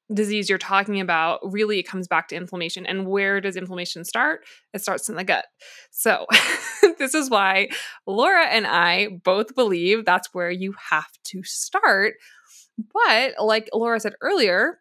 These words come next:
there's also, like, the brain component. So she's not discounting the fact that you need to work on, on, um, maybe some counseling or some breathing or other <laughs> things that help with the brain part. But we have to, we have to also look at the gut and how it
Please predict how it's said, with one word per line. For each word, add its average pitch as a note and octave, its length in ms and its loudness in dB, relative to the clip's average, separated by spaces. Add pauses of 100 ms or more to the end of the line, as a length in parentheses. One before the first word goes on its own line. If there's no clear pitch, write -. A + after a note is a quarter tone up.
(120)
there's G3+ 200 2
also, G3+ 500 2
like, G3 360 -2
the G#3 140 -2
brain F3 260 -2
component. F3+ 460 -4
So G#3 80 0
she's A#3 220 -4
not C4 220 2
discounting F#3 680 0
the F3+ 60 -4
fact F3+ 260 0
that D3+ 160 -4
you F#3 100 -4
need F3+ 140 -4
to E3+ 80 -4
work F3+ 200 -2
on, E3 360 -4
on, E3 340 -4
um, E3 500 -6
maybe F3 220 -4
some F#3 160 -8
counseling A#3+ 580 2
or F#3 220 -2
some F3+ 320 -6 (260)
breathing B3+ 540 4
or F3 180 -2
other A#3+ 220 4
<laughs> B3 40 -8
things C#4 320 2
that B3 180 -4
help G#3+ 340 -2
with G3+ 140 -6
the F#3 60 -4
brain G#3 360 -2
part. - 300 -4 (320)
But G#3 80 2
we G3+ 140 2
have F#3+ 220 2
to, F3+ 300 0
we F#3+ 80 0
have F3+ 140 0
to - 80 -6
also F3+ 280 -2
look F3 240 -6
at F3+ 120 -10
the F3 80 -10
gut F3 340 -2
and F#3 160 -10
how F3 240 -4
it D#3+ 140 -6